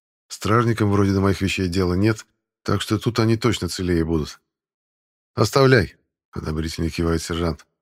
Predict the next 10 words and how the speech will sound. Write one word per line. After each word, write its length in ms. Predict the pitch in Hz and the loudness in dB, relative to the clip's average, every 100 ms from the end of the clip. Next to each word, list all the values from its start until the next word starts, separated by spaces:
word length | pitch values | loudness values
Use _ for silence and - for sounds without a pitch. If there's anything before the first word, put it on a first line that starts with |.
| _ - | _ 0
«Получишь 460 | 117 147 139 123 | 4 6 6 4
назад 340 | 123 120 123 - | 4 6 4 4
вместе 340 | 110 110 - | 4 4 2
с 60 | 95 | -2
остальным 380 | 101 107 107 101 | 2 4 6 6
железом». 400 | 104 104 87 - _ _ _ _ _ _ _ _ _ _ _ _ _ _ | 6 6 2 -6 _ _ _ _ _ _ _ _ _ _ _ _ _ _
Пока 320 | - 78 - 113 | -8 -6 -4 -4
всё 220 | - 107 | -2 -4
складывается 640 | - 87 90 92 90 87 | -2 -2 0 0 -2 -4
неплохо. 520 | 87 - 80 - - | -4 -2 0 0 -4